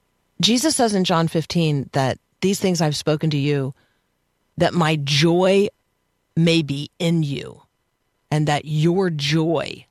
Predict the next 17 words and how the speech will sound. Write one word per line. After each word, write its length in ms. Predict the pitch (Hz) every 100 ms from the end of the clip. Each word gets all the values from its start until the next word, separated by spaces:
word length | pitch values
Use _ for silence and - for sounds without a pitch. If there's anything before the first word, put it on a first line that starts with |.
| _
may 260 | 143 160 147
be 160 | 147
complete." 640 | 143 - 123 - 139 - -
If 140 | 143
you're 160 | 208 302
a 60 | -
Christian, 520 | 190 165 - 117 - _ _ _
there's 340 | 147 180 233 214
a 80 | 151
where, 720 | 135 135 147 - - - - _ _ _ _ _ -
there, 180 | 170 -
a, 260 | 156 -
a 60 | 170
place, 480 | - - 160 123 147
a 100 | 151
location, 720 | 156 151 170 160 - 139 -
a, 280 | 156 151